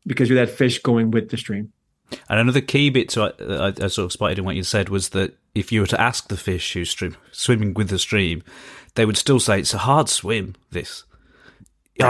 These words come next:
Speaker 1: Right.
Speaker 2: you know, "It's
Speaker 1: That's
Speaker 2: a challenge, this is." And it's 'cause, 'cause it is. <laughs>
Speaker 1: That's right. That's right. Privilege doesn't mean that it's easy for you.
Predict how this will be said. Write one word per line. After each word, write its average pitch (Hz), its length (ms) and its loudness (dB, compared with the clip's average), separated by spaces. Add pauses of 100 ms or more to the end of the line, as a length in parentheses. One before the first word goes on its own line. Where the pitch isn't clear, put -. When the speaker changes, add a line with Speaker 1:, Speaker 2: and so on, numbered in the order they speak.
Speaker 1:
Right. - 20 -2
Speaker 2:
you 139 160 4
know, 127 100 6
"It's 98 140 0
Speaker 1:
That's 104 80 -2
Speaker 2:
a - 40 -4
challenge, 139 520 4
this 104 220 -2
is." 95 220 -2
And 110 100 2
it's 104 100 -2
'cause, 117 260 -2 (260)
'cause 101 200 0
it 90 140 0
is. - 360 2 (320)
<laughs> - 220 -8
Speaker 1:
That's - 280 -2
right. 117 260 -2 (280)
That's 127 180 -4
right. 120 240 0 (720)
Privilege 196 320 6
doesn't 156 220 6
mean 151 260 6
that 123 160 4
it's 104 200 -2
easy 117 300 4
for 101 220 -8
you. 87 180 -12